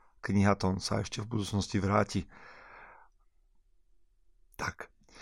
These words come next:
prečo dnes špeciál a nie rozhovor? No bude to rozhovor, ale bude to špeciálny rozhovor. Keď vás niekedy pozývam k tomu, aby ste spolupracovali na Mužom S K, občas sa niekto objaví a potom aj zmizne, ale človek, s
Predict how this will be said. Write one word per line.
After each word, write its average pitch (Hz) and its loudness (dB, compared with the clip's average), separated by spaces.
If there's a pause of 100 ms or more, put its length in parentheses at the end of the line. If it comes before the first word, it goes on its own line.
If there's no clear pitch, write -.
(640)
prečo 135 6
dnes 104 2
špeciál 107 6 (160)
a 101 2
nie 98 6
rozhovor? 87 2
No 117 2
bude 165 2
to 120 6
rozhovor, 101 4
ale 113 4
bude 117 4
to 107 4
špeciálny 101 2
rozhovor. 95 -2 (680)
Keď 113 2
vás 117 6
niekedy 135 2
pozývam 120 2
k - -14
tomu, 117 6
aby 110 0
ste - -4
spolupracovali 110 2
na 104 2
Mužom 110 2
S 98 -2
K, 110 6
občas - 0
sa 117 4
niekto 113 0
objaví 113 4
a 104 0
potom 107 0
aj 104 -2
zmizne, 110 2 (560)
ale 101 6
človek, 123 4
s - -4